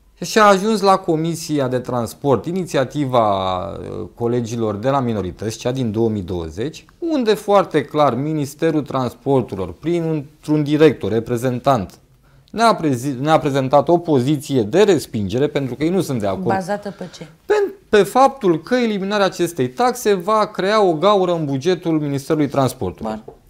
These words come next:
Speaker 1: Asta a fost, ăsta a fost singurul motiv. În același timp,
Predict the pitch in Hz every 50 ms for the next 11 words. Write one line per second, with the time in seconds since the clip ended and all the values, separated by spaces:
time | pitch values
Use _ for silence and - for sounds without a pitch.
0 | _ _ - - 254 247 247 226 208 196 - 226 226 226 - - _ _ _ _
1 | _ - 220 226 220 - 185 180 - 202 180 196 - 175 156 147 143 135 123 107
2 | - - 82 - _ _ - _ _ _ _ _ _ _ _ _ _ _ - _
3 | - 156 180 190 180 160 - 175 165 160 151 - - - 156 147 123 - -